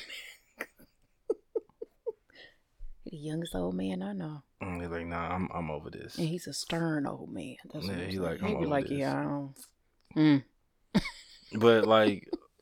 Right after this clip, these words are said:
Speaker 2: the, like, they wouldn't, like, so, uh, what would be different would be a situation to, like, if I could get a chance where they could, like, meet him or something like that.
Speaker 1: Yeah.
Speaker 2: Like, I would create that opportunity.
Speaker 1: Yeah.
Speaker 2: You know what I'm
Speaker 1: That'd be
Speaker 2: saying?
Speaker 1: dope.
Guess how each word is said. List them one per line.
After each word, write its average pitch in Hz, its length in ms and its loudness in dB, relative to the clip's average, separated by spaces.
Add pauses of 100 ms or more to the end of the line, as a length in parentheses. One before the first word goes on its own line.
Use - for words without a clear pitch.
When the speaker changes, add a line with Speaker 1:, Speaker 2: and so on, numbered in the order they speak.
(100)
Speaker 2:
the, 104 240 6
like, 104 380 6
they 113 160 6
wouldn't, 107 500 2
like, 117 240 8 (180)
so, 131 440 4 (120)
uh, 95 140 -6 (160)
what 139 220 8
would 139 120 4
be 123 120 4
different 139 580 2
would 120 180 4
be 120 140 4
a 113 60 4
situation 110 840 2 (140)
to, 113 80 -2
like, 104 220 2
if 101 180 0
I 110 80 6
could 104 180 -10
get 101 140 2
a 95 40 -4
chance 104 280 -2
where 98 80 0
they 98 120 2
could, 92 140 -6
like, 85 220 -6 (1000)
meet 110 300 2
him 127 320 2
or 117 100 -2
something 127 300 4
like 123 180 2
that. 135 360 0
Speaker 1:
Yeah. 185 260 2 (460)
Speaker 2:
Like, 107 180 2
I 113 160 8
would 113 300 6
create 107 440 2
that 98 220 4
opportunity. 80 680 -6
Speaker 1:
Yeah. - 80 -18 (120)
Speaker 2:
You 101 120 -4
know 98 80 0
what - 100 0
I'm 95 80 -2
Speaker 1:
That'd 202 220 2
be 95 80 -2
Speaker 2:
saying? 95 140 -4
Speaker 1:
dope. 131 280 -2